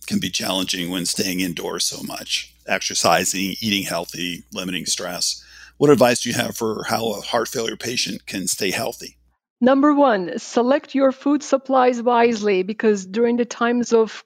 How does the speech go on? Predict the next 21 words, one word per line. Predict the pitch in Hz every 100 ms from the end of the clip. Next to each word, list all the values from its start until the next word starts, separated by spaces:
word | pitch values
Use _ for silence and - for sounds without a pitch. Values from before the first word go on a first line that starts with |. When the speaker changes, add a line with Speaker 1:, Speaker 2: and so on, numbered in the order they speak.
| -
Speaker 2:
conservation | 226 214 226 208 220 214 226 214
or | 202
distancing, | 202 220 - 196 - 208 208
it | 160 -
may | 190 190
be | 202 208 -
very | 202 180 190 233
difficult | 208 - 202 208 -
to | 202
have | 190
access | 180 - 190 -
to | 190
fresh | - 180 180 -
food. | - 175 175 - - - - - -
But | 208 202 196
we | 202 214
do | 202 226
recommend, | 254 247 - 247 226 220 202 202 196
our | - 190
patients | 185 190 185 196 -
will | 190 185